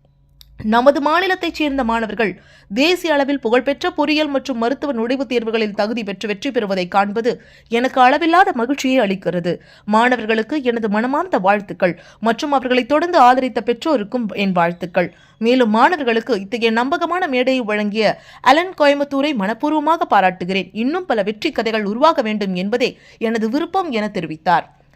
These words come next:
அலன் தெற்கு மையங்களின் துணைத் தலைவர் மற்றும் வேதியியல் துறை பேராசிரியரான மகேஷ் யாதவ் பேசுகையில், "கோயம்புத்தூரில் எளிமையாக தொடங்கிய அலன்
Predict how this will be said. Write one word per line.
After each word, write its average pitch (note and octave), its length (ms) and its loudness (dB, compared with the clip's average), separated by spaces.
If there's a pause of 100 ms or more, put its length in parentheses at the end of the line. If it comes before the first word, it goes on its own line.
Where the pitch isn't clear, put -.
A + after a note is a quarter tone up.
(140)
அலன் D4+ 320 2
தெற்கு E4 260 -4
மையங்களின் D4+ 460 -2
துணைத் D#4+ 300 -4
தலைவர் A#3+ 280 2
மற்றும் G#3 280 -4
வேதியியல் C4+ 360 -2
துறை A3+ 220 -2
பேராசிரியரான G3 800 -2 (240)
மகேஷ் C4+ 380 0
யாதவ் A3 420 2
பேசுகையில், F3 500 -4 (380)
"கோயம்புத்தூரில் F4+ 560 2
எளிமையாக E4+ 560 0
தொடங்கிய B3+ 360 0
அலன் F3+ 320 0